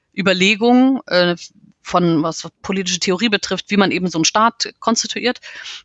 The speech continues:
Und es wurde aber im Laufe der Zeit auch immer unwichtiger. Und was man auch nicht <laughs> vergessen darf,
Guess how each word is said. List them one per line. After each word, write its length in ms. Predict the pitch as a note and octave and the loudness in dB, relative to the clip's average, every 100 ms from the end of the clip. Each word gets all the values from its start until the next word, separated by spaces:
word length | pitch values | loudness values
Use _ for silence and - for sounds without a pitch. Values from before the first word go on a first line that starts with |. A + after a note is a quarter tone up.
| _ _ | _ _
Und 140 | - G3+ | 0 2
es 140 | G#3 | 2
wurde 220 | F#3+ D#4 | 2 2
aber 120 | G3+ G3 | 2 2
im 100 | F#3+ | 2
Laufe 220 | F#3+ A3 | 0 0
der 120 | G3 | -2
Zeit 280 | - F#3+ - | 0 -4 -4
auch 160 | D#3 | -8
immer 200 | - F#3 | -6 -4
unwichtiger. 600 | F3+ A#3+ A#3+ - B3 B3 - | 0 0 0 -6 0 0 4
Und 320 | C4 E4 D4 | 4 4 2
was 140 | - | 0
man 100 | B3+ | 0
auch 100 | F3+ | 0
nicht 120 | A#3+ | 0
<laughs> 0 | |
vergessen 400 | - G#3+ - - | -2 -2 -2 0
darf, 280 | G#3 G3 - | -2 -4 -8